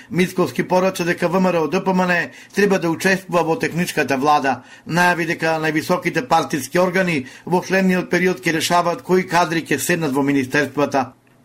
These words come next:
Ковачевски ја најави и средбата со Мицкоски. Кажа дека ќе биде без камери и без помпа. Не откри кога и каде ќе седне на маса со Мицкоски,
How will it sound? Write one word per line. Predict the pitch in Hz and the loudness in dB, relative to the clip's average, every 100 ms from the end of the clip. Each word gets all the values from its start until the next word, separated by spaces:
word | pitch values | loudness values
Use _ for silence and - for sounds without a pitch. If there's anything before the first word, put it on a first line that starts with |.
| - | -6
Ковачевски | 160 160 151 156 131 170 | 0 2 2 0 -4 -2
ја | 156 | 2
најави | 165 175 180 | 2 0 -2
и | 175 | -4
средбата | 175 190 165 160 143 | 0 2 0 -2 -4
со | 143 | -2
Мицкоски. | 156 131 - 135 - 139 127 - - | -2 -2 -2 -2 0 -2 -2 -10 -8
Кажа | - 170 165 | 0 2 2
дека | 170 165 | -2 -4
ќе | 156 170 | -4 -2
биде | 170 170 | 0 0
без | 160 175 | 0 -2
камери | - 170 170 160 | 2 2 2 0
и | 160 | 0
без | 143 - | 0 0
помпа. | 156 147 127 135 123 - - - 147 | -2 0 2 0 0 -10 -20 -10 0
Не | 160 | 2
откри | 165 170 190 185 | 2 0 -2 -2
кога | 165 170 180 | 0 2 0
и | 156 | 0
каде | 160 160 160 | 0 0 -2
ќе | 151 | -4
седне | 131 160 151 | -2 0 0
на | 147 151 | 2 2
маса | 147 127 139 | 0 -2 -4
со | 135 | 0
Мицкоски, | 175 175 156 127 - 135 | -2 0 -2 -2 -2 -2